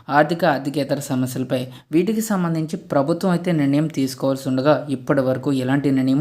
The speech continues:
తీసుకోలేదు. So, మొన్న ఇరవైవ తేదీన జాయింట్ స్టాఫ్ కౌన్సిల్ సమావేశంలో భాగంగా స్పష్టత వస్తుంది అని భావించినట్లయితే అప్పుడు కూడా ఉద్యోగ పెన్షనర్లకు నిరాశ ఎదురైంది. అయితే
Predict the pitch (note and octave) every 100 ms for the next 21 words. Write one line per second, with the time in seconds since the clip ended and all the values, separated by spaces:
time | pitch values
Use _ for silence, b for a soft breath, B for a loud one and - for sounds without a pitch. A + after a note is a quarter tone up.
0 | G#3+ - B2+ - B2+ C3 C3 C3 C3+ B
1 | B B - A3+ A3 G#3+ D#3 D3+ G3+ G#3+
2 | G#3+ F3 D#3 E3 F#3 D3+ C#3 F3 F#3 -
3 | F3 F3 E3+ E3 E3+ E3 D#3+ D#3 D3 C#3+
4 | D3 C#3+ C3+ C3+ C#3+ D3 - C3+ C3 C3
5 | C3 B2+ - C3 C3+ C3 C3 B2 B2 B2+
6 | B2 B2 B2+ B2+ F3 C3 B2 B B B
7 | - G3 F#3+ E3+ E3+ C#3 C#3 F3 F#3 F3
8 | C#3+ - C#3 C#3 C3+ B2 B2+ B2+ C3 B2
9 | B2+ A#2+ A#2+ - - _ _ _ _ _
10 | _ _ _ _ _ _ _ _ _ _
11 | _ _ _ _ _ C#3+ D#3+ A3+